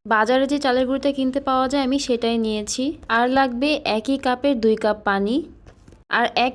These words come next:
চা চামচ লবণ। এতটুকুই আমার ডো হয়ে যাবে। আমি একটা কড়াইতে দুই কাপ পানি নিয়েছি। আর যদি ভিজা চালের গুঁড়ো নেন, তাহলে এরকম পরিমাণে পানি নেবেন, মানে এক কাপের থেকে একটু কম। তো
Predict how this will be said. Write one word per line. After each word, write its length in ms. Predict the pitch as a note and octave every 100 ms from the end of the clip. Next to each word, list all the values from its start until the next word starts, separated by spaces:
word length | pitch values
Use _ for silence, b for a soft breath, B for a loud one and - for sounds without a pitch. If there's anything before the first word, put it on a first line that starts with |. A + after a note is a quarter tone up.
| -
চা 120 | A#3 G#3
চামচ 300 | G#3+ A3 C#4+ - G#3+
লবণ। 320 | F3+ D#3 D#3+ G#3+ - - - - - A3
এতটুকুই 460 | A3 A#3 C4 C4 C4+
আমার 160 | A#3 A#3 G3+
ডো 100 | G#3 A3+
হয়ে 180 | A3 G#3 G#3
যাবে। 220 | G3+ A#3+ - - - -
আমি 100 | C4 C#4
একটা 140 | C#4 D4
কড়াইতে 340 | A#3+ A3+ A#3+ C4 A3+
দুই 120 | A#3 B3
কাপ 120 | A#3+ A#3
পানি 200 | G#3 A3 A#3
নিয়েছি। 360 | A#3 A3+ - D4 F4+ - -
আর 60 | A#3+
যদি 140 | C#4 C#4+ A#3+
ভিজা 180 | B3 B3+
চালের 220 | C#4 D4 B3+
গুঁড়ো 180 | C4+ C#4
নেন, 140 | C#4+ D#4+ D#4+
তাহলে 340 | D4 A3 B3 C#4 -
এরকম 260 | B3+ C#4 D#4 C#4 A#3+
পরিমাণে 360 | A3 G3+ G3+ G3+
পানি 180 | G3 G3 G3
নেবেন, 220 | G3 A#3+ A3+
মানে 140 | A3+ A#3 A3
এক 80 | A#3 B3
কাপের 240 | B3 C4+ C4+
থেকে 180 | C4 C#4+ C#4+
একটু 180 | - C#4 C#4+
কম। 140 | F3 F3 - - -
তো 60 | _